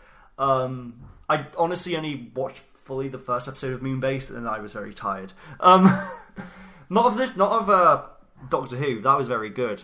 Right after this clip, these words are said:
but, um, I think, well, actually, kind of Doctor Who, 'cause I went straight from Power of the Daleks, which is a long story. Um, a long story. I went from that straight into, uh, Moonbase, and that was foolhardy. I should have saved it for a different night.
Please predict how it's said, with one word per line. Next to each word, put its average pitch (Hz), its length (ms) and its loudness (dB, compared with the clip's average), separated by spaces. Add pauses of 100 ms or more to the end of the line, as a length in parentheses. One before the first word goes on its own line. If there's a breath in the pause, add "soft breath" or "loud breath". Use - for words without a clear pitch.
(120)
but, 120 260 -6
um, 107 440 -2 (360 soft breath)
I 151 80 -2
think, 175 400 -4
well, 147 320 -8 (240)
actually, 135 400 2
kind 131 300 -4
of 113 60 -6
Doctor 101 220 -12
Who, 107 160 -14
'cause 127 160 -10
I 123 120 0
went 131 340 -2
straight 139 460 -6
from 131 140 -6
Power 127 180 0
of 113 60 -4
the 123 100 -6
Daleks, 113 540 -4 (200 loud breath)
which 143 160 -8
is 151 80 -6
a 139 80 2
long 156 640 4
story. 117 720 -2 (240)
Um, 110 640 -4 (160)
a 120 80 -6
long 135 400 0
story. 107 640 -6 (540 loud breath)
I 120 60 -4
went 135 140 -2
from 120 180 -6
that 117 300 2
straight 120 420 -6
into, 113 760 -10
uh, 104 560 -4
Moonbase, 107 540 -10
and 127 160 -8
that 139 240 8
was 135 180 -6
foolhardy. 101 640 -8
I 104 140 -10
should 127 160 -10
have 117 100 -10
saved 110 360 -8
it 101 80 -14
for 110 120 -12
a 107 60 -12
different 104 360 -16
night. 101 300 -8